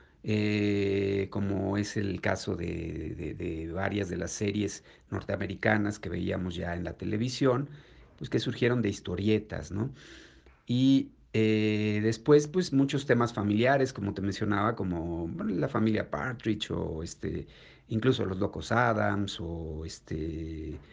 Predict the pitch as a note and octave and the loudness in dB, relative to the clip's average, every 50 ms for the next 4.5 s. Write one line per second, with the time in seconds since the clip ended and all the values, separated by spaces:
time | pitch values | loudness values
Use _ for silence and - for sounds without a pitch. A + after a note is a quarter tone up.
0 | - - - - _ - - A2+ A2+ A2 G2+ - - - - F#2 F#2+ A2 B2 A#2+ | -20 -20 -20 -20 _ -6 -2 0 0 0 0 -2 -4 -4 -4 -2 2 2 2 2
1 | A2+ - G2 F#2+ F#2 F#2+ G#2 A#2 C#3 C#3 - - - - - - - - - - | 0 -2 -4 -4 -2 0 -2 -2 -2 -4 -10 -18 -20 -20 -20 -20 -20 -20 -20 -8
2 | - G#2 G2 F#2+ G2 G2 F#2+ F#2 F#2 F#2 G2 G2+ - - G2+ G2 G2+ G#2 G2+ F#2+ | -6 -4 -2 -2 -2 -2 -2 -4 -4 -2 -4 -4 -2 -2 0 0 2 0 0 0
3 | G2 F#2+ - - F2 F2+ G#2+ A2 B2 B2 A2+ G#2 G2 - - F2+ F2 - - A2+ | -2 -4 -4 -6 -4 0 0 2 4 4 4 2 2 -2 -6 -8 -6 0 2 2
4 | A2+ G#2 - F2+ F2 F2+ F#2 G#2 B2 | 2 2 0 -2 -2 -2 -2 -2 -4